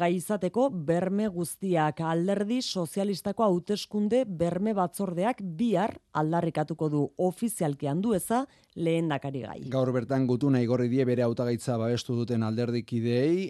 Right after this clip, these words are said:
Speaker 2: eskerrak ematearekin batera, P S E ren egin beharra herrialde justuago bat lortzeko lan egitea izango dela gogoratu die. Hautagai bakarra izan da, alderdiaren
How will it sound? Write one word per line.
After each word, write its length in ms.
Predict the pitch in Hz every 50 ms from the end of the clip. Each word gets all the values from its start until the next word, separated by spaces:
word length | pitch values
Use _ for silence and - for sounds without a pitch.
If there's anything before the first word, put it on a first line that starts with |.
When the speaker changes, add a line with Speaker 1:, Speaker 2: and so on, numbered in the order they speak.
| - 120
Speaker 2:
eskerrak 580 | 113 - - - 147 143 135 131 120 107 98 110
ematearekin 720 | 113 123 127 107 127 123 117 113 98 113 120 117 113 113
batera, 540 | 110 113 117 101 131 131 127 139 147 156 165 - -
P 100 | 127 127
S 220 | - - 123 120
E 40 | 120 127
ren 160 | 135 139 131 123 117
egin 260 | 110 117 127 131 127
beharra 340 | 123 123 123 123 139 147 147 131
herrialde 540 | 123 120 143 147 147 139 131 123 131 123 113 107
justuago 640 | 110 143 160 156 - - 165 156 147 127 139 139 127
bat 240 | 135 139 139 - -
lortzeko 680 | 127 127 135 139 123 - - 143 120 120 160 175 180 -
lan 320 | - 139 135 151 165 165 156
egitea 400 | 147 139 156 160 147 - 160 151
izango 400 | 147 131 - 160 156 151 151 156
dela 240 | 156 151 151 147 135
gogoratu 540 | 135 139 147 147 139 135 - - 127 117 107
die. 260 | 95 87 90 90 - -
Hautagai 500 | - 127 135 - 170 156 147 135 123 113
bakarra 400 | 110 117 113 135 127 117 110 104
izan 320 | 104 - - 120 120 123
da, 300 | 147 175 196 208 175 - -
alderdiaren 720 | - 107 107 117 120 127 117 110 107 104 107 104 104 104